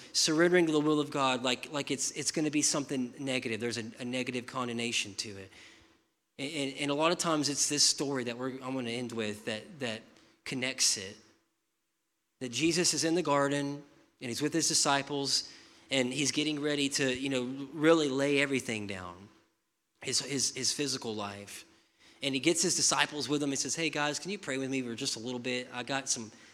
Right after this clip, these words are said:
heavy stuff that's just right in front of me." And they fall asleep, right? They, they're distracted. And he begins to pray. So he's so heavy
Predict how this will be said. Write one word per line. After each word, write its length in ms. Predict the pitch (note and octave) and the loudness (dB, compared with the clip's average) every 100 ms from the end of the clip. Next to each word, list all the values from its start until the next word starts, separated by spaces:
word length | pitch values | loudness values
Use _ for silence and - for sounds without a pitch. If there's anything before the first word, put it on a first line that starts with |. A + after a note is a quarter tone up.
| - | -6
heavy 260 | D3+ C3 | -2 2
stuff 400 | C3 - C3 A#2 | 4 6 4 2
that's 220 | - A2 - | -2 -6 -6
just 260 | A#2 - | -2 0
right 180 | B2 A#2 | 0 -2
in 60 | A#2 | -4
front 240 | - A2+ | -6 -4
of 80 | A2 | -4
me." 220 | A2 G#2+ - - - - _ _ | -6 -8 -14 -20 -20 -20 _ _
And 240 | A2+ A#2 | -6 -6
they 140 | B2 C3+ | -2 -2
fall 320 | C3 C#3 C3 | 0 0 4
asleep, 460 | C3+ - A#2+ B2 A#2+ | 6 6 4 -4 -2
right? 400 | B2+ B2 A#2+ A#2 | 0 0 0 -6
They, 240 | A#2+ A#2+ | -4 -4
they're 220 | A#2+ B2 B2+ | -4 -4 -2
distracted. 720 | C3 - B2+ B2+ - B2+ B2+ - - - - D3+ | -2 0 0 0 0 -2 -4 -12 -20 -20 -12 -4
And 100 | D3 | -2
he 80 | |
begins 380 | C3+ C#3 F3 G3 | 0 2 2 4
to 120 | - D#3 | 2 0
pray. 420 | - E3+ D#3+ D3 | 2 4 4 4
So 320 | - - E3+ | 2 2 2
he's 220 | D3+ D3+ | 2 6
so 260 | - F#3+ G#3+ | 6 8 6
heavy 640 | E3+ F#3 E3+ C#3+ C3 - | 6 4 6 4 4 0